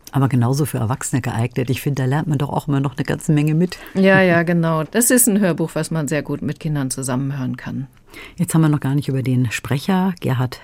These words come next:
Speaker 1: Garbers gesprochen, den wir hier gerade gehört haben. Wie hat er Ihnen gefallen?
Speaker 2: Der liest, äh, vieles für den Verlag Hörkompanie und er hat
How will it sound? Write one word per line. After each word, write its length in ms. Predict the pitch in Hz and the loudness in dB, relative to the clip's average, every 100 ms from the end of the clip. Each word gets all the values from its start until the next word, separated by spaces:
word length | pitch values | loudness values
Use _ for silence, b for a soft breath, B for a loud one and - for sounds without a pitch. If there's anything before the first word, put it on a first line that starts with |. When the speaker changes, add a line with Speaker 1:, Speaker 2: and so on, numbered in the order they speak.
| - | -6
Speaker 1:
Garbers 640 | - 131 156 175 180 - | -2 0 0 0 0 -2
gesprochen, 560 | - 165 - 147 175 165 | -4 -6 -4 -4 0 2
den 100 | 151 | 2
wir 80 | 151 | 0
hier 140 | 151 | -2
gerade 180 | 147 147 | -2 -4
gehört 320 | - 151 156 | -2 -2 0
haben. 140 | 160 147 | 0 2
Wie 80 | |
hat 100 | 147 | 2
er 60 | 156 | 2
Ihnen 120 | 151 | 2
gefallen? 460 | 147 - 131 160 220 B B B B B B B B - | 0 2 0 2 -2 B B B B B B B B -2
Speaker 2:
Der 140 | 185 190 | 2 4
liest, 500 | 240 254 - - 214 | 6 4 2 0 2
äh, 340 | 208 202 202 | 4 4 4
vieles 760 | 175 - - 254 415 196 - | 2 -4 -2 2 4 4 2
für 380 | - - 185 180 | -2 -2 2 2
den 200 | 170 165 | 2 0
Verlag 360 | 165 165 147 - | 0 -2 -2 -2
Hörkompanie 800 | 156 151 160 151 165 156 196 262 | -4 -2 -4 -2 -2 0 2 2
und 80 | 170 | 2
er 160 | 180 | 2
hat 220 | 208 254 | 0 -2